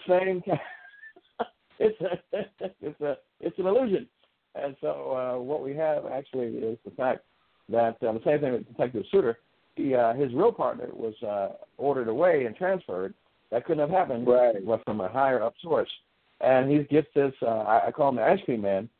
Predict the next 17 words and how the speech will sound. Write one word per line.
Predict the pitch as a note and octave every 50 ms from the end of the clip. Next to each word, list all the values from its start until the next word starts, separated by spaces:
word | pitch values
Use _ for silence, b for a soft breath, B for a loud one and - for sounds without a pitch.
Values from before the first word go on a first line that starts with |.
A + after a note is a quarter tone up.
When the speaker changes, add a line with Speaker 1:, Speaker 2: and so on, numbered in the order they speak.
| _ _ _
Speaker 1:
According | - D3+ C#3 C3 B2+
to | A2
the | G#2
Baltimore | B2 B2 B2+ B2 A2+ G#2+
Brew, | G2 A#2+ D3+ D#3+ C#3+ B2+ B2+ B2+ A2+
he's | G#2+ A2
got | A#2+ A2 G#2
a | G2 G2
white | A#2 B2 A#2+ - -
suit | C3+ A#2
on, | A#2 A#2 A2+ A2
leaning | A#2+ C3+ B2+ A#2+ G#2
on | G#2+ A2 G#2+
the | G2+ F#2+ - -
shoulders | D3 D3+ D3 B2 G#2 G#2+ G2+ - _ _ _ _ _ _ _
of, | - F#2 G#2 G#2+ G#2+ G#2+ G#2 G2+ -
uh, | - G#2 G2+ G#2 G2+ F#2+